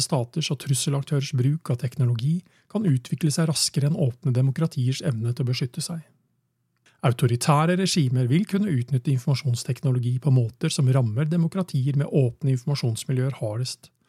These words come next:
som for eksempel Norge. I løpet av valgåret tjue tjuefire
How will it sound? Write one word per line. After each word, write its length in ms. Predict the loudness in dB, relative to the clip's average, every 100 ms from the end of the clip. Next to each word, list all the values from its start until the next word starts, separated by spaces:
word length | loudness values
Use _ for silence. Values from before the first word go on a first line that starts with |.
| _ _
som 240 | 2 4
for 160 | 4 -2
eksempel 320 | -2 -2 0
Norge. 320 | -2 0 -4 -6 _ _ _ _ _ _ _ _ _ _
I 80 | 6
løpet 240 | 6 6 2
av 80 | 4
valgåret 540 | 4 2 2 0 0
tjue 240 | 2 0 0
tjuefire 600 | -2 0 -2 -2 -4